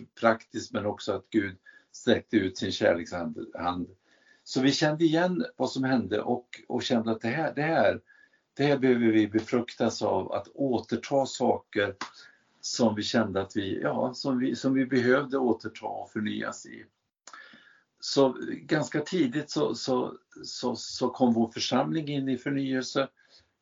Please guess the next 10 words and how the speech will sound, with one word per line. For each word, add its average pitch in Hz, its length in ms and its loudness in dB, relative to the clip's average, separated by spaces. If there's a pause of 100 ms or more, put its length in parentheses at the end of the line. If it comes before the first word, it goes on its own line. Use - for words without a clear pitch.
(160)
eh, 101 320 -6 (360)
i 113 140 0
det 117 140 4
andliga 113 300 4
området, 113 840 2 (520)
men 120 300 2
också 117 200 2
i, 113 60 8
i, 113 460 2
i, - 100 -6